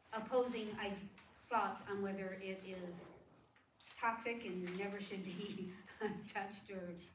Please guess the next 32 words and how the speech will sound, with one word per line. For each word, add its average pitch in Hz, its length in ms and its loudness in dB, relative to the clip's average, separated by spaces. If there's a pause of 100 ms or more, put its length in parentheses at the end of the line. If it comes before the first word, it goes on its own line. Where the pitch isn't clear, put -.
grown 196 340 2
or - 40 2
used, 247 500 2 (360)
and 190 420 2
where 196 260 0
it 190 160 -4
is 190 220 -4
a 190 40 -4
wonderful 180 480 -4
plant. 180 160 -4 (100)
I'm 233 120 0
on 214 100 0
the 196 80 0
wonderful 185 400 -2
plant 175 360 -4
end 160 180 -6
of 160 180 -10
that 147 240 -8 (200)
conversation, 170 580 -6 (680)
um, 180 300 0 (440)
because 196 440 2 (420)
we 233 160 2
learn, 226 580 2 (220)
we 220 220 -2
learn 208 380 0 (440)
things 202 280 -2 (100)
all 208 120 -2
the 202 200 -2
time 185 480 -2
as 190 180 -4
a 190 100 -4
people, 180 460 -4